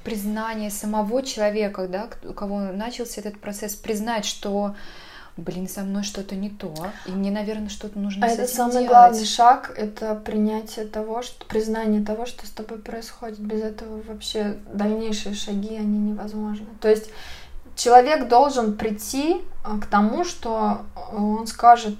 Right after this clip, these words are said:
Speaker 2: "Всё, я бессилен, я в жопе.
Speaker 1: Помогите, да?
Speaker 2: Мне нужна
Speaker 1: Помогите.
Speaker 2: помощь". Да. А пока человек не дошёл вот до этого момента,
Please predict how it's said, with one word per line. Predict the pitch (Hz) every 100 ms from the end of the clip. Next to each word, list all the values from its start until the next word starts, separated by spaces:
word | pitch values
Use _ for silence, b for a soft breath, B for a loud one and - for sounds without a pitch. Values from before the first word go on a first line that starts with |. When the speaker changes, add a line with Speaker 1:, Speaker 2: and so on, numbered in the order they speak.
| -
Speaker 2:
"Всё, | - - 226 196 196 214
я | 208 214
бессилен, | 208 - - 208 208 208 208 - - - 214
я | 226
в | 233
жопе. | 214 190 202 202 202 208
Speaker 1:
Помогите, | 208 202 208 180 175 - 190
да? |
Speaker 2:
Мне | 202 220 226
нужна | 226 233 240 233
Speaker 1:
Помогите. |
Speaker 2:
помощь". | 247 202 185 208 - B B B B B B B B B - - - - - -
Да. | 214 214 214 - - - - -
А | 214
пока | 247 247 262 226
человек | - 214 214 214 214
не | 202
дошёл | 208 208 - 202 196
вот | 202 190 - -
до | 196 202 196 202 208 - - - - -
этого | - 208 208 208
момента, | 196 202 233 330 262